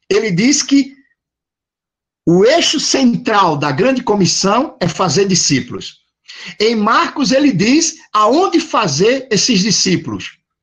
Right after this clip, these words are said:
em todas as nações. E em Lucas, ele nos mostra qual é a mensagem que nós devemos levar para pregar às pessoas, para ganhar discípulos para ele.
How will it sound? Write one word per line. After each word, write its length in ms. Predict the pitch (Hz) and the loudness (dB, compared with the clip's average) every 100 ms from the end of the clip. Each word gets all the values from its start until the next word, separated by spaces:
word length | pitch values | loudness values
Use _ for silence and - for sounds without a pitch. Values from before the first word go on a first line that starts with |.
| - | -6
em 120 | 165 | -4
todas 440 | 147 - 190 196 170 | -4 0 0 2 2
as 100 | 185 | 2
nações. 580 | 180 170 127 104 104 - - - - | 2 0 -2 -2 -6 -10 -20 -20 -4
E 120 | 190 277 | 0 2
em 140 | 294 | 2
Lucas, 720 | 233 285 392 392 175 131 - - _ - | 4 4 4 2 -2 -2 -6 -12 _ -2
ele 260 | 233 269 | 0 2
nos 240 | 254 220 214 | 2 2 2
mostra 640 | 202 247 269 - 294 302 - - | 0 0 0 -2 -4 -4 -12 -6
qual 260 | 277 254 | -2 0
é 140 | 294 381 | 2 0
a 120 | 381 | 0
mensagem 1120 | 392 339 - - - 247 320 349 262 196 127 - _ - | 0 0 0 0 0 0 0 0 0 0 -2 -6 _ -4
que 120 | 214 | 0
nós 240 | 202 220 | 2 2
devemos 500 | 226 208 214 226 180 | 0 0 2 0 0
levar 880 | 190 233 233 139 139 175 220 175 - _ _ _ _ _ - | 2 2 0 -2 -2 0 2 0 -4 _ _ _ _ _ -6
para 440 | 175 185 190 190 _ _ _ _ _ | -2 -2 -4 -6 _ _ _ _ _
pregar 840 | 247 233 165 175 220 254 147 - _ _ | 0 0 0 -2 0 0 -2 -6 _ _
às 220 | 180 - | -4 -4
pessoas, 760 | - 180 165 - 202 214 151 - | -2 0 0 0 4 4 2 -4
para 240 | 196 202 | -4 -2
ganhar 580 | 196 208 185 233 175 - | -2 0 0 0 -4 -4
discípulos 680 | 156 175 - - 185 170 165 | 0 0 0 -2 -2 -2 -4
para 280 | - 151 139 | -2 -2 0
ele. 380 | 131 110 87 | 0 -2 -6